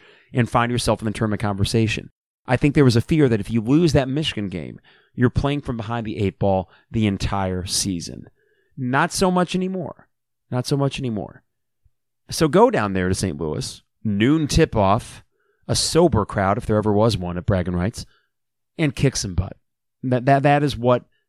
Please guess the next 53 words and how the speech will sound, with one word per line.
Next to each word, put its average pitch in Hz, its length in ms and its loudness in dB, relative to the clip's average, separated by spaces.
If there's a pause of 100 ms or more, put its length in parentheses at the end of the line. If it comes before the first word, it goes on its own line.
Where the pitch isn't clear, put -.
(160)
I 117 100 -2
think 117 240 0
needs 110 300 -6
to 107 120 -6
happen. 90 400 -10 (920)
And 110 140 2
I - 20 2
think 101 180 -2
it - 120 -8
could. - 320 -6 (480)
And 127 120 -6
part 196 200 4
of - 20 -4
the 170 60 -4
reason 120 260 2
I 107 80 2
think 208 240 -4
it - 80 -6
could - 300 -12 (240)
is 131 160 0
that 120 180 2 (440)
you 135 180 -8
came 220 260 2
out 220 100 -2
against 156 220 -6
Old 139 160 0
Dominion 92 460 -6 (580)
on 120 400 0
a 110 180 2
Saturday 160 460 2
afternoon 104 640 0
when 98 160 0
there 101 100 0
wasn't 127 580 0
really 117 300 0
much 104 480 -2
to 104 100 -6
gain 90 300 -6
in 80 80 -8
this 69 160 -6
game. 80 180 -8
You 110 60 -4
just 127 160 -4
had 135 80 4
to 117 80 0
kinda 113 160 -2
go 120 160 4
through 117 140 -4
the 107 60 0
motions, 101 440 4
get - 140 -6
the 104 60 -4
win. 98 260 -2